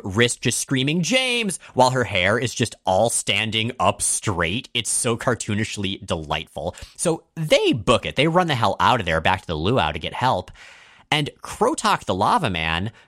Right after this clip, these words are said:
doesn't follow because he's been told by the Lava Man High Priest, I love that phrase,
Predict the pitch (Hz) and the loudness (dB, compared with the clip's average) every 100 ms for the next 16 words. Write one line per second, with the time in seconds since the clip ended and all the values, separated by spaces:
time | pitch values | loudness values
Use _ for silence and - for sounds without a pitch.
0 | - 131 156 208 143 139 - 262 143 87 | -14 -4 -2 -2 -4 -6 -6 -4 -4 -4
1 | 101 127 - 175 214 - 196 165 - 170 | -6 -6 -6 -6 -4 -2 -2 -4 -4 -2
2 | 190 123 98 113 110 101 92 107 147 160 | 0 -2 0 0 2 0 2 2 2 0
3 | 135 131 131 131 117 123 117 98 - 247 | 0 0 0 -2 -2 0 0 -4 -4 -2
4 | 131 117 - - - _ _ _ - 71 | 0 -2 -4 -6 -10 _ _ _ -10 -6
5 | 71 76 120 - 165 101 101 - | -6 -4 -4 -2 -2 -2 -4 -6